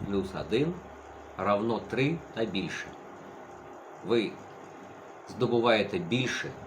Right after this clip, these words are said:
ніж вклали. Якщо ти входиш до резонансу з будь-ким, то резонансне прибавляє тобі якості навіть не вдвічі більше, набагато більше. Дві людини в резонансі відчувають набагато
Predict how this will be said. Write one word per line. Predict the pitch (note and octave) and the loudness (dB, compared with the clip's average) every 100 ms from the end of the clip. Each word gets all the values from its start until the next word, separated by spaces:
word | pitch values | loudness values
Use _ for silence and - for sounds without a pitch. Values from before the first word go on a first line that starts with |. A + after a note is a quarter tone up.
| - F2+ | -8 -4
ніж | F2 | -4
вклали. | - - E2+ C#2 C#2 - - - - - - - - - - | -4 -2 -2 -2 -6 -10 -12 -12 -12 -14 -16 -16 -16 -6 2
Якщо | A#2 - | 4 4
ти | D3+ | 2
входиш | C#3 D3+ D3 B2+ | 2 4 4 4
до | A2 | 6
резонансу | B2 A#2 A#2 C#3+ D3 A2+ | 6 6 6 4 4 0
з | G2 | -2
будь-ким, | A#2+ A#2 - A2+ F#2 E2+ | 0 -2 -2 0 0 0
то | G2+ | 2
резонансне | G#2+ G2+ G2+ A#2+ C3 C3 - G#2+ E2+ - | 2 2 2 4 4 2 0 0 0 0
прибавляє | F2+ F2+ F2+ F#2+ G#2+ G2 | -2 0 2 2 2 2
тобі | F#2+ D#2 | -2 -2
якості | E2 E2+ G#2+ - F2 - E2+ D#2+ | -2 2 0 0 -8 -6 -6 -4
навіть | F#2 G#2 F2+ F2 | -2 -2 -2 -2
не | F2+ | -4
вдвічі | D#2 E2+ G#2+ - F2+ D2+ | -4 -4 -2 -2 -4 -2
більше, | E2 - - - D#2+ | -2 -2 -4 -6 -2
набагато | D#2+ E2 D2+ - - | 0 0 -2 0 0
більше. | C#2+ C#2 - - - - - - - - F2 | 0 -2 -4 -4 -6 -4 -6 -6 -10 -8 -2
Дві | A#2 C3 C3 B2+ | 4 6 6 4
людини | A#2 G#2 A2 A2+ A2 | 0 4 6 6 4
в | G2+ | 4
резонансі | G#2+ G#2+ A2 G#2 G#2 G2 G#2 | 2 2 2 2 2 0 -4
відчувають | G2+ - G#2+ G#2 A2 - | -6 -6 -2 0 0 0
набагато | F#2 F#2 F#2 F2+ | -2 -2 -4 -6